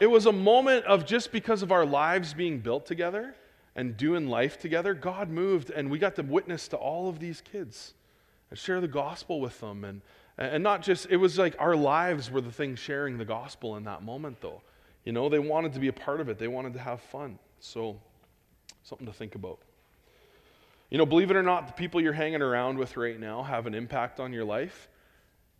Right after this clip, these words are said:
It can be good, and it can be bad. Some of you need to look at your, your support systems, your groups of friends, and ask yourself, "Is this actually the group that God has called me to be with?" And pray about it.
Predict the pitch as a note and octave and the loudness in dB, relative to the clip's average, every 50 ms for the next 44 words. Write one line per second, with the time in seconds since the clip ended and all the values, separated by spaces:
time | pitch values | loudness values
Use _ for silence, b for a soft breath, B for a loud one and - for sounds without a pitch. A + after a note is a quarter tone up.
0 | _ _ - - A#2 - B2+ A#2+ G#2+ A2 A#2 A#2 C#3 F#3+ G3+ A#3+ A3+ - - - | _ _ -16 -14 -10 -8 -8 -8 -6 -4 0 2 2 2 2 0 -6 -14 -18 -20
1 | _ _ _ _ _ _ _ _ _ _ _ _ - G#2+ C3+ C#3 - F3 F3+ F3+ | _ _ _ _ _ _ _ _ _ _ _ _ -10 -8 -8 -6 -6 -4 -4 0
2 | D#3 D#3+ F3+ G3+ D#3+ - - - - - - - - - _ _ _ _ _ _ | 2 2 2 0 -2 -6 -10 -16 -20 -20 -20 -20 -20 -20 _ _ _ _ _ _
3 | _ _ _ _ _ _ _ _ _ _ _ _ _ - - D3+ F3+ G#3 G#3+ G3+ | _ _ _ _ _ _ _ _ _ _ _ _ _ -12 -6 -4 -2 -2 -2 -4
4 | G3+ G3 G3 G3 - - D#3+ D3+ D3 D#3+ D#3+ - F#3+ C3+ B2 D3 D3 C#3 C#3 C#3+ | -4 -4 -6 -6 -4 -4 -2 0 0 0 0 0 0 0 0 0 -2 -2 -4 -6
5 | - C#3+ B2+ B2 - - C3+ - - C#3 C3+ C3+ B2 - - D3 C#3 - - E3+ | -6 -6 -6 -6 -6 -8 -10 -8 -4 -2 -2 -2 -2 -6 -10 -10 -10 -8 -8 -8
6 | F3 F3 C#3 C#3+ B2 A2 G#2+ G#2 G2+ A#2 B2+ D3 D3 - - F3+ - - - B2 | -8 -8 -6 -6 -6 -6 -8 -10 -8 -4 -4 -4 -4 -6 -8 -8 -8 -8 -8 -6
7 | A2+ G#2+ G#2+ A#2+ D#3+ F#3+ - - - - b b b b b b b b b b | -6 -6 -6 -8 -12 -14 -16 -18 -20 -20 b b b b b b b b b b
8 | b b _ - B2+ C3+ C#3+ C#3+ E3 G3+ - - - D#3 - - D3 B2+ A2+ A#2+ | b b _ -8 -6 -4 -4 -4 -4 -6 -8 -8 -8 -6 -2 0 -2 -2 -2 -4
9 | A2+ A#2+ F#3+ A3 - - - A#2 B2+ C#3+ - - D#3+ D3+ D3 C#3+ B2+ B2 C3+ C#3 | -6 -4 -6 -8 -8 -8 -6 -4 -4 -6 -6 -6 -4 -4 -4 -4 -6 -6 -6 -6
10 | - - - A#2 G#2+ G#2+ G#2+ G#2+ G#2+ A2 G#2 - - - - A2+ A#2+ A#2+ A#2 A#2+ | -6 -6 -8 -8 -6 -6 -6 -6 -6 -8 -10 -12 -10 -8 -8 -8 -8 -10 -12 -12
11 | A#2 B2+ B2 A#2+ G#2 D#2+ - - - - A#2+ A#2+ - - E3+ F#3 G#3 F#3 C#3 - | -10 -10 -10 -10 -12 -12 -14 -16 -18 -16 -16 -14 -10 -6 -4 -4 -2 -2 -4 -4
12 | G2 F#2 F#2 F2 - - | -6 -10 -10 -14 -16 -20